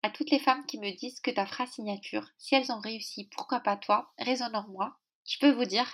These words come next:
que c'est ma première victoire. Merci à toute ma famille et à mes amis de m'avoir encouragée. Et je remercie spécialement mes invités, ces femmes aussi remarquables par leur histoire,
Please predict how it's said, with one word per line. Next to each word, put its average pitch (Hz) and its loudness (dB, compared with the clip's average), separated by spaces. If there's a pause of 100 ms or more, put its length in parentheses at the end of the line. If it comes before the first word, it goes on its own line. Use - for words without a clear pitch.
que 269 2
c'est 262 -4
ma 208 4
première 220 -4
victoire. - -4
Merci 214 4
à 285 10
toute 302 4
ma 285 6
famille 226 -2
et 262 2
à 277 4
mes 233 -2
amis 196 0
de 247 -10
m'avoir 196 0
encouragée. 196 -2 (180)
Et 262 4
je - -2
remercie 226 -2
spécialement 247 0
mes 196 -6
invités, 220 -4
ces 214 -2
femmes 240 0
aussi 269 2
remarquables 214 -2 (100)
par 196 0
leur 185 -4
histoire, 233 -2